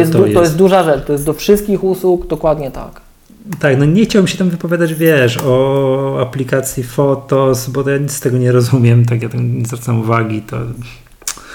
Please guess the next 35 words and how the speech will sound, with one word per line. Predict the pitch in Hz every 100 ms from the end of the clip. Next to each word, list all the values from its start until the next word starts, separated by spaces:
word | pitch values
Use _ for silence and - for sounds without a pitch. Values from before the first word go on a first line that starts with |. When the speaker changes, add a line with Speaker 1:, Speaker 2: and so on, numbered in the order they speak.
| - - -
Speaker 1:
A | 143
czekaj, | 143 -
a |
co | -
Speaker 2:
to | 147
Speaker 1:
tam | 135
w |
Photos | - - - - -
było? | 214 220
Speaker 2:
No | 269
jakieś | 247 180 - 120
tam | - 101 92 87 - - - -
coś | - -
porobili, | - 101 95 95 87 - -
jakiś | - - - -
Portrait | 127 120 - 120 107
Speaker 1:
Ach. | 117 113
Speaker 2:
Lightning | 113 110 101 -
Control, | 104 - 104 104 - 185 196 - - - - - 202
nie | 196 107
wiem. | 101 101 98 - _ _ _ _ _ - _ _ _ _ _ _ _ _ _ _ _ _ _ _ _ _ _
Nie, | 220 196
nie | 214 185
mam | 156
pojęcia, | 170 117 104 117 170
no |
coś | 190 170
zrobili | 156 156 143 110
z, | 98 95 -
z |
aplikacją | 104 - - 104 107
zdjęcia, | 101 104 95 139
no | 185
to | 208 165
przepraszam, | 165 151 143